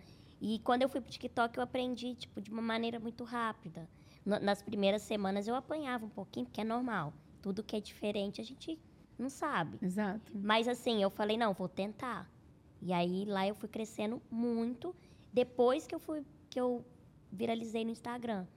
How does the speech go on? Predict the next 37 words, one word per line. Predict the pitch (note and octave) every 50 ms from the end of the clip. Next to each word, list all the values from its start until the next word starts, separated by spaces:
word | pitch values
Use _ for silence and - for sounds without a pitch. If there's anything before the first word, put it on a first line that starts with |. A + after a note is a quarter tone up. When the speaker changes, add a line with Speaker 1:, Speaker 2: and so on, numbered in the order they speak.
| - - - - - -
Speaker 1:
E | - G3+
eu | G3+
já | G3+ G3+ G3
mexi | G3 G3+ G3+ - - A3+ A3
antes | A3 A3 A3+ A3 - -
no | G3+ F#3+
Instagram. | F3 - - F3 E3 E3+ D3+ C3+ - - - - - - - - - - - - -
Então, | G3+ - - A3+
a | A3
gente | A3 A3+ A3 -
tem | - A#3 A3+
que | - A#3+
ir |
acompanhando. | A#3 - A#3 A3 - B3 A#3+ A#3+ A3 G#3 F#3+
Por | - G3 F#3+
exemplo, | F#3+ F#3+ F#3 F#3 F3+ - - F#3
hoje | F3+ F3+ -
tem | - G3+ G3 G3
o | G3
Reels, | G3+ G3+ G3+ G3+ G3+ G3+ G3 - - - - - - - - - - - -
aí | - F3+ F#3+ F#3+
tem | - G3 G3
gente | F#3+ G3 G3+ F#3+ - -
que | - G3+ G3+ G3 F#3 - - - - - - - - - - - - - -
se | - - G3+
apegava | G3 - G#3+ G3 F#3+ F#3+ F#3 F#3 F#3 G3 F#3+
ao | G3
feed. | F#3+ - - - F#3+ F#3+ G3 F#3+ F#3 - G3+ F#3+ F#3+ - - - - - - - - - - - - - - - -
Hoje | G3 G3 G3+ F#3+ F3+
não | F3+
Speaker 2:
Botar | F#3+ F#3+ F#3
a | F#3
Speaker 1:
tem | G3 G3+
Speaker 2:
foto | - F#3 G#3+
Speaker 1:
feed | G3+ F3 F#3+ F#3 F#3
mais. | G#3+ G#3 G3 G3
Speaker 2:
perfeita. | G3 F#3+ F#3 F#3 F#3+ F#3 - G#3 G3+ F#3 G3 A3